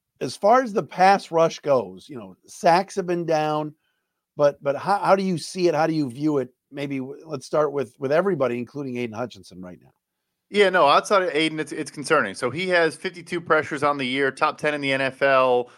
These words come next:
Speaker 2: Uh, his pr-, uh, pass rush win rate's nineteen percent, probably top fifteen or so in the entire N F L.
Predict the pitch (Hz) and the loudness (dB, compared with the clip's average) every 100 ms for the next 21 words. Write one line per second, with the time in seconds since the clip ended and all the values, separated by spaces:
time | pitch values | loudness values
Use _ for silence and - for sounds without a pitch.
0 | - 127 123 120 120 _ - 147 127 - | -4 0 0 0 -6 _ -4 0 2 2
1 | 175 170 165 160 180 180 143 135 156 165 | 0 0 -4 -4 -4 -2 -4 -4 -4 -4
2 | 165 156 156 143 160 151 - 151 143 - | -8 -8 -10 -4 -2 -2 -4 -2 -2 0
3 | 139 - 131 - 151 147 - 151 143 139 | -4 -4 -10 -8 -8 -6 -2 -2 0 -4
4 | 135 143 139 131 131 123 - 131 127 127 | -4 0 2 4 2 -2 0 2 2 2
5 | 123 | 0